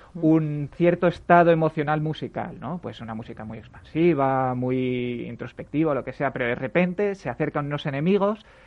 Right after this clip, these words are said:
Speaker 2: da lugar a una persecución, después un tiroteo. Todo esto necesita estados emocionales musicales diferentes.
Speaker 1: Qué
Speaker 2: Entonces,
Speaker 1: chulo, qué chulo.
Speaker 2: lo que hacen aquí es, es mezclar pequeños, eh,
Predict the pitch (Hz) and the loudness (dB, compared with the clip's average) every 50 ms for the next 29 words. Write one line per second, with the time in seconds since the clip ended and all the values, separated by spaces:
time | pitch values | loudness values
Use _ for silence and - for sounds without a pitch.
0 | - - _ - 151 139 131 135 147 156 156 156 151 135 151 151 151 151 151 151 | -20 -20 _ -10 -8 -8 0 4 6 6 8 6 6 6 6 6 8 8 6 6
1 | 143 139 143 151 147 - 147 - - 160 - 151 143 - 185 196 202 202 180 151 | 4 4 4 2 2 0 0 0 0 2 2 2 2 4 6 6 6 4 4 0
2 | - - 160 143 - 151 - 156 147 147 147 - 190 196 190 190 190 190 190 196 | -2 -4 -4 -6 -4 -4 -2 0 0 0 0 0 0 0 0 0 0 0 2 2
3 | 196 196 196 - 214 214 196 175 - 151 - - 175 175 202 202 208 - - 156 | 0 -2 -2 -4 -6 -6 -4 -6 -6 -6 -4 -4 -2 0 2 2 0 0 -4 -8
4 | 143 - - 175 180 180 190 - - 180 165 165 160 - 170 160 170 165 165 160 | -8 -4 0 0 2 2 0 -2 -2 -2 -2 -2 -2 -2 -2 0 0 0 0 -2
5 | - 160 143 - 147 - 151 156 165 170 175 170 - 131 113 123 120 107 - - | -2 -4 -6 -6 -4 -4 -4 -4 -4 -4 -6 -8 -6 -6 -6 -6 -6 -8 -12 -18
6 | - - - _ _ _ - _ - - - - - - - - _ - 139 139 | -20 -20 -20 _ _ _ -20 _ -20 -20 -20 -20 -20 -20 -20 -20 _ -6 -6 -2
7 | - - 160 180 185 185 - 240 202 156 139 - _ - 180 165 - - - 180 | 0 2 2 2 2 4 4 4 2 2 -2 -8 _ -10 -10 -10 -8 -8 -6 -6
8 | 185 208 202 170 160 156 - - 180 180 220 202 208 196 202 - 220 220 226 175 | -4 -4 0 2 4 4 4 2 2 0 0 0 0 0 0 -2 -4 -2 -2 -2
9 | 160 - - - - 151 147 - 170 165 156 - - - - 180 185 190 208 - | -4 -4 -6 -6 -6 -4 -4 -2 0 -2 -2 -2 -4 -2 2 2 2 2 2 -2
10 | 175 156 - 160 151 151 160 165 165 - - - 160 143 139 139 139 131 131 131 | -4 -4 -4 -4 -2 -2 -2 -2 -2 -4 -6 -6 -4 -2 -2 -2 0 0 -2 -2
11 | 127 127 127 | -2 -4 -4